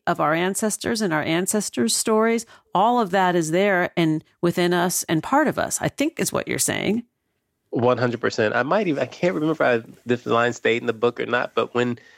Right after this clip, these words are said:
Speaker 2: when you meet someone, you're meeting a host of people, a host of
Speaker 1: <laughs>
Speaker 2: characters. Like, you're
Speaker 1: Yes.
Speaker 2: never, you
Speaker 1: <laughs> Yeah.
Speaker 2: never, it's just never just the person sitting in front of you, right? It's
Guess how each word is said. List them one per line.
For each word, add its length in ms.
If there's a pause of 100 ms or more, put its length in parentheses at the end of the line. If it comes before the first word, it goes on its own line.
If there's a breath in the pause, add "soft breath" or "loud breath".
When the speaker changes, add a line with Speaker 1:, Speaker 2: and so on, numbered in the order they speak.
(200 soft breath)
Speaker 2:
when 120
you 120
meet 340
someone, 560 (400)
you're 180
meeting 280
a 100
host 520
of 180
people, 420
a 80
host 420
of 80
Speaker 1:
<laughs> 140
Speaker 2:
characters. 560
Like, 160
you're 100
Speaker 1:
Yes. 80
Speaker 2:
never, 500
you 120
Speaker 1:
<laughs> 0
Yeah. 60
Speaker 2:
never, 260
it's 140
just 160
never 320
just 260
the 80
person 320
sitting 240
in 40
front 240
of 100
you, 140
right? 280
It's 320